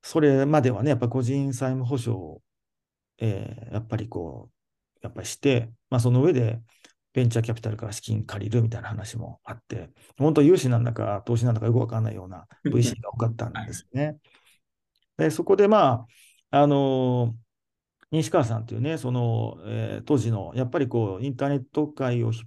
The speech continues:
Speaker 1: 張る、こう、ビジョナリーなリーダーがいらっしゃって、この方がインキュベーションを始めたんですよ。で、あの、その時の第一号インキュベーション、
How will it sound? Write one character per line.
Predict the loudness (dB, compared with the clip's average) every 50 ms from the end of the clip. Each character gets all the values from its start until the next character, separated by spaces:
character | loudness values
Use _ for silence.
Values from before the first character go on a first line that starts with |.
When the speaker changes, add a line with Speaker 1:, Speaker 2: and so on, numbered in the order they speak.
| -6 -4
Speaker 1:
張 | -2 0
る、 | 0 0 -2
こ | -2 -6 -8 -8 -8 -8
う、 | -4
ビ | -2 0
ジ | 2 2
ョ | 2
ナ | 0 0
リ | 0 0 0
ー | 0
な | 0 2 2 0 -2 -4
リ | -2 0 2 2
ー | 2
ダ | 2 -2 -8
ー | -12
が | -16 -20 -20
い | -20 -20
ら | -20
っ | -16
し | -14
ゃ | -14
っ | -14
て、 | -10 -10 -10 -6
こ | -4 -4
の | -2 0
方 | 2 2 2 4 4
が | 4 2 2 -2 -6 -18 _ -20 -20 -20 -20 -20 _ -4
イ | -2 -2
ン | -2
キ | 0 2 2
ュ |
ベ | 4 4 2
ー | 2
シ | 0 -2 -2
ョ | -2
ン | -2 -4 -6 -10 -10 -8
を | -4 -2
始 | -2 -2 0 2
め | 0 0
た | 0 -2
ん | -6 -8 -10 _ _ _ -12
で | -12
す | -12 -10 -12
よ。 | -12 -12 -14 _ _ _ -20 -20 -20 _ _ 0
で、 | 2 4 4 4 4 2 -4 _ _ _ _ _ _ _ _ _ _ _ 0
あ | 2 2
の、 | 2 2 2 2 2 2
そ | 0 0
の | -2
時 | -2 0 0 0
の | 0 0 -2 -4 -6 -10 _ _ -4
第 | -2 0 0 0
一 | 0 0 0
号 | 2 4 4 4 4
イ | 2 0
ン | -2 -2
キ | -2 -2
ュ | 0
ベ | 0 0 0
ー |
シ | -2 -4
ョ | -6 -6
ン、 | -6 -8 -10 -14